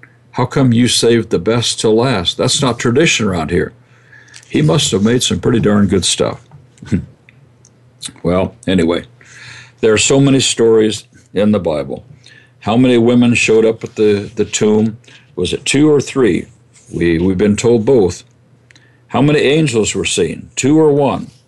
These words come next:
We've been told that both are true. And on and on it goes. Abraham had two sons. Another place it says, no, Abraham had only one son. One place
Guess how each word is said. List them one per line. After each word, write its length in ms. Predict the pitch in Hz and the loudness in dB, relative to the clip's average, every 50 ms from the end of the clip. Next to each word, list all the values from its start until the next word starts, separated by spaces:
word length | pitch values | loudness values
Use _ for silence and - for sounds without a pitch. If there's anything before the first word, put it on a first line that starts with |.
| _ _ | _ _
We've 220 | - 73 85 85 82 | -6 -4 -4 -2 0
been 200 | 95 92 92 85 | -2 -2 -2 -4
told 360 | - - 113 117 117 113 101 | -2 0 2 2 2 2 0
that 200 | 113 110 - - | -2 -4 -2 0
both 280 | 113 123 139 135 - | 2 2 2 2 0
are 100 | - 98 | -2 -4
true. 480 | 92 - - - 143 123 107 101 98 - - _ _ _ _ _ _ _ _ _ _ _ _ _ _ _ - - - - | -4 -4 -2 0 2 2 2 2 0 -4 -8 _ _ _ _ _ _ _ _ _ _ _ _ _ _ _ -6 -2 -2 -2
And 180 | - - 107 - | 0 -2 -2 -2
on 220 | 90 107 123 131 | 0 0 2 2
and 100 | 135 131 | 2 2
on 160 | 135 143 143 135 | 2 2 2 0
it 120 | 117 - | 0 0
goes. 480 | - 135 131 117 120 101 - - - - _ _ _ _ _ _ _ _ _ _ _ | 0 2 2 2 2 0 -2 -8 -12 -14 _ _ _ _ _ _ _ _ _ _ _
Abraham 540 | - 117 127 127 135 127 131 139 135 139 127 | -2 -2 0 2 0 0 0 0 0 0 0
had 260 | 127 139 131 - - | 0 -2 -2 -4 -6
two 200 | - - 156 151 | -4 -2 -2 0
sons. 460 | 139 - - 113 92 90 80 73 - | 0 0 -2 -2 -4 -4 -6 -8 -8
Another 280 | - 85 87 98 117 120 | -6 -4 0 0 0 0
place 340 | 110 - 127 127 131 - - | 0 0 0 0 0 0 -2
it 100 | 110 - | -4 -4
says, 360 | - - 120 127 123 - 90 | -2 0 0 0 0 -2 -4
no, 380 | 87 92 101 104 110 110 - 156 | -4 -2 0 0 -2 -2 -2 0
Abraham 600 | 95 107 110 104 117 104 101 110 113 113 110 101 | 0 0 2 2 0 0 0 0 0 0 -2 -2
had 280 | 98 104 110 113 - 71 | -2 -2 0 0 0 -2
only 380 | 92 104 117 117 117 113 110 | -2 -2 0 0 0 2 2
one 320 | 107 113 123 135 143 147 127 | 2 2 2 2 2 2 0
son. 400 | - - 95 87 82 80 - - - - - - - - - - - - - - - - - _ _ - _ _ _ - _ - - - | 0 -2 -2 -2 -4 -6 -10 -14 -20 -20 -20 -20 -16 -16 -10 -8 -8 -8 -8 -10 -18 -20 -20 _ _ -20 _ _ _ -20 _ -20 -12 -6
One 200 | - 92 92 90 | -4 -2 0 -2
place 480 | 90 - 113 113 139 165 160 - - | 0 0 0 2 2 2 0 0 -4